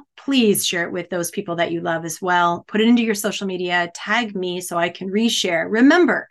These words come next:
we are on iHeartRadio and all the other platforms that we've been on up until this moment right now too. Uh, and the biggest gift that you could do for me, oh gosh,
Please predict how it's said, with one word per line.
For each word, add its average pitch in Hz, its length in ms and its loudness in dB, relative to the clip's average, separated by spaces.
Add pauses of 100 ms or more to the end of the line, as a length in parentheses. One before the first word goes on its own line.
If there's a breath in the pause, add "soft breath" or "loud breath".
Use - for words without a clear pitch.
(440 soft breath)
we 170 160 -12
are 160 80 -8
on 160 300 -10
iHeartRadio 208 920 0
and 147 160 -14 (220)
all 571 320 0
the 262 140 6
other 220 140 2
platforms 240 560 0
that 185 120 -4
we've 170 160 -2
been 190 220 0
on 170 500 -4 (440 soft breath)
up 185 160 -4
until 185 300 -4
this 175 240 -4
moment 165 300 -6
right 165 200 -8
now 156 180 -8
too. 277 400 -2 (420 loud breath)
Uh, 170 360 -4
and 190 380 0 (280)
the 202 200 -4 (680)
biggest 330 360 2
gift 285 200 -4
that 254 180 -6
you 240 60 -6
could 214 140 -2
do 220 140 -2
for 240 140 -6
me, 226 360 0 (240)
oh 269 240 0 (120)
gosh, 180 420 -2